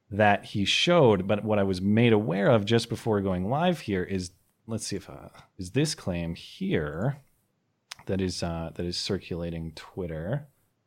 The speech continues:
So, um,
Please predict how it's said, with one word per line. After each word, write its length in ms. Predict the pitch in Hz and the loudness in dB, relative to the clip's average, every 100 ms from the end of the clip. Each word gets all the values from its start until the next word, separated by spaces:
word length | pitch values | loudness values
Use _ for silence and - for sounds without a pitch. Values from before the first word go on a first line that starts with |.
| _ _ _ _ _ _ _ _ _ _ _ _ _ _ _ _ _ _ _ _ _ _ | _ _ _ _ _ _ _ _ _ _ _ _ _ _ _ _ _ _ _ _ _ _
So, 360 | - 117 87 - | 2 4 4 2
um, 540 | 113 110 110 107 110 | 4 6 8 6 2